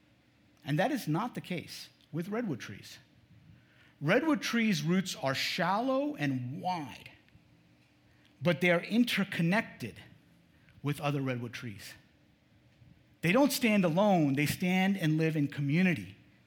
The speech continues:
They live in community with each other. They support each other through the storms of life, through the fires and the winds and whatever else comes at them.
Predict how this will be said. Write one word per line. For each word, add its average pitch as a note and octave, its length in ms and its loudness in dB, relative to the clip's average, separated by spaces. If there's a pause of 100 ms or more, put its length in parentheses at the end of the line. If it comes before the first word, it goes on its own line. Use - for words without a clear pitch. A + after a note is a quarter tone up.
(1080)
They D#3+ 100 0
live A3 180 6
in B3 80 6
community A3+ 360 4
with G3 160 4
each F#3+ 180 0
other. F3+ 220 2 (200)
They G#3+ 120 6
support C#4+ 640 2
each A3+ 240 2
other C#3+ 380 2 (340)
through C#4 420 8
the B3+ 140 4
storms B3 500 4
of G3+ 140 2
life, D#3 360 4
through A3 200 2
the G#3 100 2
fires A#3 580 4
and F#3 80 0
the G3 80 2
winds A3 400 2
and G3+ 120 0
whatever G#3 280 2
else G3+ 200 2
comes F#3+ 240 -2
at D#3+ 200 -2
them. G#2 160 -12